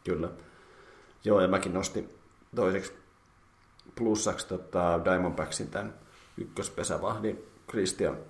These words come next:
Walkerin, että aika huikea kausi,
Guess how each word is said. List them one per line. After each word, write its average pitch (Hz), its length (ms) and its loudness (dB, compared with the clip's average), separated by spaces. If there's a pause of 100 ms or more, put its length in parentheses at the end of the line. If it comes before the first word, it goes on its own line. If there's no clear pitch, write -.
(560)
Walkerin, 82 640 0
että 76 360 -6 (280)
aika 107 360 2
huikea 90 440 2
kausi, 90 360 0